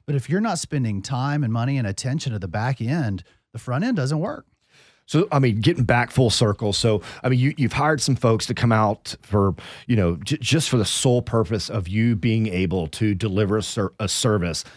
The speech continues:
Speaker 2: that you think gives you an edge to, you know, your competitors. I mean, what, what's an average, you know, time that, that folks take to, you know, get homes on the market?
Speaker 1: Uh, you know, I would say anywhere from a few days from a one-person shop who has no business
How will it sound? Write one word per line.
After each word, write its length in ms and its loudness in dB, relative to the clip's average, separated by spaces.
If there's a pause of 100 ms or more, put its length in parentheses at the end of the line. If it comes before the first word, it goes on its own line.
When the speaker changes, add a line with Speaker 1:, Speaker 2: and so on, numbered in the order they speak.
Speaker 2:
that 200 -2
you 100 0
think 260 -2
gives 320 -2
you 340 0 (280)
an 120 -4
edge 460 -2 (240)
to, 460 0 (340)
you 80 -2
know, 80 0
your 180 0
competitors. 520 0
I 40 2
mean, 140 2
what, 220 0
what's 180 2
an 160 0
average, 480 0 (300)
you 100 2
know, 120 0
time 580 -2 (100)
that, 340 -2
that 240 -6 (120)
folks 340 -4
take 280 -6
to, 260 -8
you 80 -4
know, 40 0
get 160 -4
homes 220 -2
on 60 -2
the 80 -2
market? 300 -6 (180)
Speaker 1:
Uh, 120 -2
you 80 0
know, 120 2
I 160 2
would 140 0
say 280 0
anywhere 320 0
from 160 -2
a 60 -2
few 200 -2
days 360 -2
from 160 -6
a 80 -2
one-person 580 -4
shop 380 -6
who 80 -4
has 180 -6
no 140 -8
business 580 -6